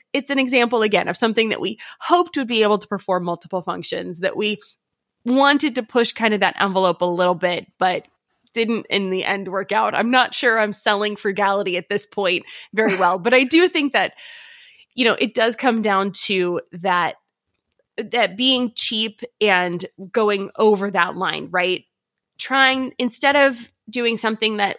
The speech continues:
was a little bit more expensive, we picked the cheaper option in the hope that it would be the thing that would work, and it didn't work.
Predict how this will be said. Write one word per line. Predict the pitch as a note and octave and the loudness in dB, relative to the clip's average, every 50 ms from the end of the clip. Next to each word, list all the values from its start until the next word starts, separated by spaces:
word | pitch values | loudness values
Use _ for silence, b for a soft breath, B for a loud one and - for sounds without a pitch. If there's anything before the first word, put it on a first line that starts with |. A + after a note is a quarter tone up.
| _ _ | _ _
was | - G#3 G#3 F#3 | -2 -2 0 0
a | G3+ G3+ | 0 -2
little | G#3+ A3+ C#4 E4+ E4+ D#4 | -2 0 0 2 2 4
bit | A#3+ B3 - | 2 2 2
more | - F#3+ F3+ F3 | 2 0 -2 -2
expensive, | E3+ - - - - F3+ F3 E3+ - - - - D3+ D3+ D#3+ F3+ E3+ - - B B B B B B | -2 -4 -4 -2 -2 -2 -2 -2 -2 -4 -4 -2 -2 -2 -2 -4 -6 -10 -16 B B B B B B
we | G#3+ A3+ | -2 -2
picked | A3 - A#3 A3+ A3+ - - | 0 2 0 0 0 -2 -6
the | A3 | -6
cheaper | G#3 - - D#4 D4 D4 A#3+ G#3 - - | -4 0 2 2 2 2 2 0 2 2
option | E3 D3+ - - - - E3+ E3+ D3 F3 F#3+ G3+ - _ - | 0 -2 -2 -4 -4 -4 -4 -4 -4 -6 -8 -12 -10 _ 2
in | B3+ C4+ C#4 C4+ | 2 4 4 4
the | C4 B3+ | 2 0
hope | A3+ G#3 A3 G3 F#3 F3+ F3+ - - - | 0 2 2 2 2 2 -2 -8 -16 -10
that | F#3 - G3+ F#3 F3+ | -4 -2 0 0 0
it | F#3 - - F3 | -2 -4 -6 -6
would | F#3+ F#3 E3 | -6 -6 -4
be | - G#3+ A3 | -2 0 0
the | G#3 G3+ G3 | 2 0 -2
thing | G3 - G3 F#3+ F#3 F3+ F3+ | -2 -2 -2 -2 0 -2 -2
that | E3+ F3+ - - | -2 -2 -2 -2
would | F3+ E3+ E3 G3+ | -4 -6 -2 2
work, | C#4+ C4+ G#3 F#3 F3 - - - | 4 4 4 4 2 -2 -4 -4
and | G3+ G3+ A3 | 0 2 2
it | G#3 G#3 - | 0 2 2
didn't | F4 F4+ D4 B3 - - | 2 2 2 2 0 0
work. | - - - - - - | -2 -2 -2 -4 -8 -8